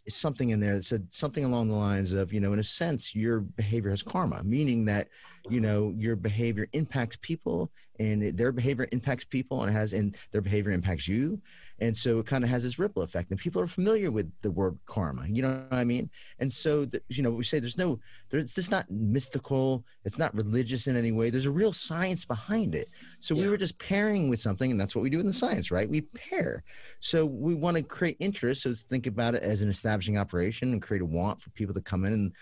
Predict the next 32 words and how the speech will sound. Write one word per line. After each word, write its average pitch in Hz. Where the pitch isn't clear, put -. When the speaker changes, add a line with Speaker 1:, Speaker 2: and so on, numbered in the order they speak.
Speaker 1:
look 113
at 110
this 101
book 117
and 87
see -
the 92
Vitruvian 113
man 98
there 98
and 110
this 98
thing 135
called, 120
you 139
know, 110
behavioral 113
karma 120
and 113
the 90
five 110
scientific 104
laws 104
of 98
life 107
and 113
leadership, 131
because 117
we 113
want 131
to 131
put 120